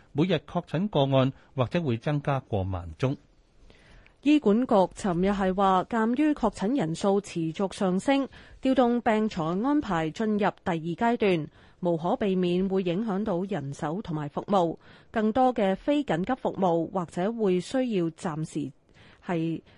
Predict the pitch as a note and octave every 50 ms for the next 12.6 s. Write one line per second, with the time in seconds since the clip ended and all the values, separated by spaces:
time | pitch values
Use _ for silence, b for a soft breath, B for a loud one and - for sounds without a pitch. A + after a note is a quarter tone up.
0 | b b b G#3+ F#3 - - - - - - C#4 C#4 B3+ A3+ G3+ F3 E3 D#3+ D#3+
1 | D3 - E3+ D#3 D#3+ D#3+ E3 F3+ B2+ G#2 - b b b b b b b b b
2 | b _ B2+ A#2 A#2+ B2 A#2 - D3 F3 - - A3+ A3+ G#3 G3+ - - B2+ C3+
3 | D#3 - F#3 F3+ F3+ - b b b b b b _ B2+ C3+ C#3+ A3+ A3+ A#3 G#3
4 | F3 E3+ G3+ G#3+ G#3+ - - G#3+ G3 F#3+ F3 D#3+ D3+ D3 C#3+ C3+ B2+ A#2 A2+ A#2
5 | - - F#2+ F2 E2 - G#2 G#2 G2+ - G2 F#2+ A2+ C3+ - A#2+ G#2+ G#2 G2+ -
6 | A#2 G#2 G2 F#2+ - A2+ B2 B2+ - - F#2 F#2 A2+ A#2 A#2+ C3+ D3 E3 D3+ -
7 | B2+ B2+ - - E3 D3 C3 B2 - A2+ A2 A2 A2 A2 G#2+ G2 F2+ F#2 F#2+ -
8 | A#2+ A#2 C#3 F3+ E3+ B B B B - F#3 F#3 D#3 - A#2 A#2 D#3 F3+ F3 C3+
9 | B2 B2+ - _ A#2+ B2 C3+ C#3 A#2+ B2+ C3+ - A2 A2 A2+ - A2+ A2 - C3+
10 | - - G#2+ G#2 G2+ G2+ G#2+ G#2 F#2+ G2 G2 B B B B B - G#2 G2+ B2
11 | C3+ - A2+ G#2 G2+ - G#2+ G#2+ G#2+ G#2 G#2+ - - D#3+ D#3 D#3 - A2+ A#2 C3
12 | C#3 B2 F#2+ F2 F2+ F2+ - - F#2 G#2+ C3+